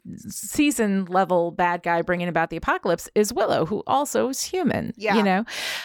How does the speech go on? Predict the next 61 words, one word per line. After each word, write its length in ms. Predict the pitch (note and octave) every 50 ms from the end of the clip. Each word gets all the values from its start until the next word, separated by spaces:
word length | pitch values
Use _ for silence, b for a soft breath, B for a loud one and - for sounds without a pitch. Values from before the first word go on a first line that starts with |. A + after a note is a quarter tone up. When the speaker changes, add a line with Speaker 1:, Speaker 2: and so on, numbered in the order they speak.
| B B
Speaker 1:
um, 320 | - B3 A#3+ A#3+ A#3 A#3 A3+
that 160 | B3+ B3+ A#3
the 140 | - C4 B3+
idea 240 | B3 A#3+ A#3 C4+ B3
that 100 | B3 A#3+
there 140 | B3+ B3
is 120 | B3+ B3 -
human 380 | - - D4 C#4 C4 A#3 - -
evil 340 | F3+ E3+ - D3 B2+ G2 F#2
and 200 | - F#3+ G#3 G#3+
that 140 | G3+ G3+
the, 340 | - A3+ G#3+ G#3+ G3+ G3+ G3+ G#3
having 280 | G3+ A3 A3 A3+ A3+
a 40 | A3+
soul 380 | G#3+ - - B3+ B3 A3+ G3+ F#3
does 240 | D#3+ F3+ F3 E3+
not, 360 | F3 E3 E3 D#3+ D#3+ D#3+ D#3 - -
you 140 | F3 F#3 E3+
know, 400 | D#3+ D#3 D#3 D#3 D#3 D3+ D3 - -
uh, 300 | F3 E3 D#3 D3+ D3+ D#3 D#3
protect 680 | - - F#3 - - - - F3 E3 E3 - - - -
people 240 | F3+ D#3+ - D#3
from 160 | - - D#3+ D#3+
that. 100 | D#3+ -
I 60 | -
think 200 | F#3+ D4 F4 -
those 200 | - G#4 G#4+ G4
are 80 | E4+ B3
really 300 | F3 G#3+ D4+ E4+ E4+ -
interesting 500 | - A#3+ A#3 - A#3 G3+ - - E3+ D3+
discussions. 460 | D#3 D#3 - - B3+ - - F#3 -
There's 100 | F3 F#3+
a 40 | A3
lot 180 | B3+ - -
of 80 | A#4 -
things 180 | - C4 A3 -
happening 360 | G#3+ G#3+ A3 - G#3 E3+ D3+
in 40 | D#3
season 300 | - - G3 E3 D#3+ D3
six 240 | - D4+ D#4 -
that 80 | - D3
I 40 | D#3
think 160 | - G3+ G3
are 120 | - - -
excellent. 480 | - - - - - - - - - - B B B B B B B B -
I 80 | G#3+
really 480 | G#3 G3+ G3+ G3+ B3 D#4 E4+ D#4 C#4+ A3+
do 140 | G#3 A#3 A3
like 180 | G#3 G3 G3 -
a 60 | F3+
lot 100 | E3 C#3+
of 80 | D#3
stuff. 220 | - - G3+ - - B B B B B
This 460 | E3+ D#3+ D#3+ F#3+ A#3+ D#4+ F4 - -
is 140 | D4+ B3 A3+
the 100 | A#3+ A#3
thing 180 | - C4 A#3+ A3+
that 100 | G#3 G3
drives 280 | - D#3+ D#3+ D#3+ D#3+ -
me 100 | D#3+ D#3+
crazy. 600 | - - G3 F#3 - - - - - - G3+ G3+